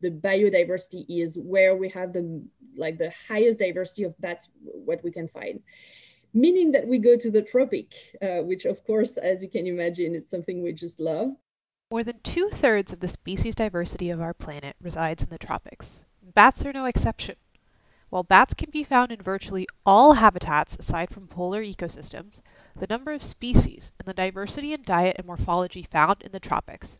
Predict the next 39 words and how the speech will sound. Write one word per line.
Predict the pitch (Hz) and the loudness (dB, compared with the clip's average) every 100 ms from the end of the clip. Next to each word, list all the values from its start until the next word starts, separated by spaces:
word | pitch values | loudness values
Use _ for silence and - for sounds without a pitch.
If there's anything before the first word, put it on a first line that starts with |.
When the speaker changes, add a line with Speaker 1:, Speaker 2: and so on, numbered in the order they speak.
| _ | _
Speaker 2:
is | 170 - - | -18 -16 -2
unparalleled. | 180 180 170 151 - - - - - _ _ _ _ _ _ - - _ | -2 -2 -10 -8 -8 -8 -10 -12 -20 _ _ _ _ _ _ -20 -20 _
Speaker 1:
So | - 208 | -6 -2
we | 208 | 0
are | 196 | 0
really | 190 247 262 262 | 4 4 6 2
spread | - - 233 214 | 0 -4 -2 0
out | 202 196 190 - | 0 -2 -4 -4
all | 202 202 | 0 0
over, | 180 190 185 180 | 2 0 2 0
uh, | 180 170 170 | -4 -6 -4
the | 170 | -6
tropical | 170 180 185 185 | -8 -10 -6 -6
region. | 175 202 190 233 254 | -4 -4 0 0 0
And | 208 202 | -2 -6
sometimes | - 294 285 277 254 | -4 -2 -2 -2 -2
we | 220 214 | 0 0
also | 214 226 | 0 -4
study | 214 214 208 | -6 -6 -8
some | 214 190 | -8 -8
bats | 185 196 202 - | -6 -6 -6 -4
in | 214 | 0
the | 208 | 0
U | 202 190 | -2 -2
S. | 185 240 - _ _ _ _ _ 202 | -2 -4 -10 _ _ _ _ _ 0
But, | 190 - | 0 0
um, | 185 165 160 160 165 | -4 -2 -2 -4 -2
given | 190 226 240 | 0 4 4
our | 208 | 2
research | 190 208 214 196 | 0 -2 -2 -8
question, | - 190 - 185 165 165 - | -6 -8 -6 -8 -6 -8 -10
we | 175 | -6
are | 175 165 | -6 -4
more | 160 165 | -6 -6
focusing | 175 170 160 151 | -10 -14 -14 -12
on | 151 | -10
the | - | -10
tropical | - - 151 160 | -12 -14 -14 -12
ones. | 131 - - _ | -12 -14 -18 _